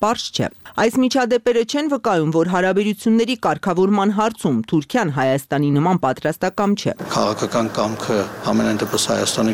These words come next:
Speaker 2: կողմից ամբողջական կա, որպեսզի բաց սահմանները լինեն արդեն իրողություն։ Իսկ ինչ վերաբերվում է, արդյոք նման որոշումները, ա, խնդիրներ ստեղծում են, քաղաքական կամքի տեսանկյունից ես կարծում եմ, որ հայտարարություններին է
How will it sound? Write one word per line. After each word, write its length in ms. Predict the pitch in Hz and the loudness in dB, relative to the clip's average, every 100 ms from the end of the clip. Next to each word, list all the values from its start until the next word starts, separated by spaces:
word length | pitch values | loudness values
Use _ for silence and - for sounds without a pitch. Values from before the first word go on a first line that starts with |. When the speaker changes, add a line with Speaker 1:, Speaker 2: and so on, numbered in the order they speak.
| - | -2
Speaker 2:
կողմից 340 | 95 110 - 104 | -2 0 0 -2
ամբողջական 600 | 107 - - 107 107 101 - | 0 -2 -2 -2 -2 -2 0
կա, 100 | 120 143 147 113 | 0 0 -2 -2
որպեսզի 480 | 107 - - 131 127 127 | 0 0 0 0 0 -2
բաց 240 | 110 113 - | -4 -2 -2
սահմանները 640 | 104 104 107 107 120 135 131 - 123 | -2 0 0 0 0 0 -2 -2 0
լինեն 320 | 104 120 101 | 0 2 0
արդեն 280 | 101 131 113 104 | 0 -2 -2 0
իրողություն։ 500 | 104 98 - 95 95 127 | 0 0 -2 -4 -2 -2
Իսկ 220 | - 135 | 0 0
ինչ 80 | 120 | 2
վերաբերվում 580 | 120 120 107 117 117 117 | 2 2 0 0 2 2
է, 40 | 117 - - - - - | 0 -6 -10 -10 -8 -2
արդյոք 400 | 117 - 139 - - 113 | -2 0 -2 -2 -4 0
նման 280 | 110 110 101 | 0 0 -2
որոշումները, 640 | 110 107 107 107 110 104 101 - - - - - | 0 2 2 2 2 0 -2 -4 -10 -12 -8 -2
ա, 60 | 101 101 95 - | 0 0 -4 -4
խնդիրներ 480 | - 113 113 117 110 | -4 0 0 2 0
ստեղծում 480 | - 113 - 143 151 | -2 -2 0 2 2
են, 100 | 156 - - - - - | 0 -4 -12 -12 -14 -10
քաղաքական 640 | - 123 127 135 139 135 113 | 0 2 2 -2 -2 -2 -2
կամքի 360 | 120 120 117 120 | -2 -2 -4 -2
տեսանկյունից 640 | 113 - 117 113 131 139 117 | -2 0 -2 0 0 0 0
ես 100 | - | 0
կարծում 320 | 120 110 - 127 | 0 0 0 2
եմ, 100 | 107 | 2
որ 100 | 104 | 0
հայտարարություններին 880 | 107 107 110 107 104 - 110 107 | -4 0 0 0 0 0 0 2
է 60 | 98 | -2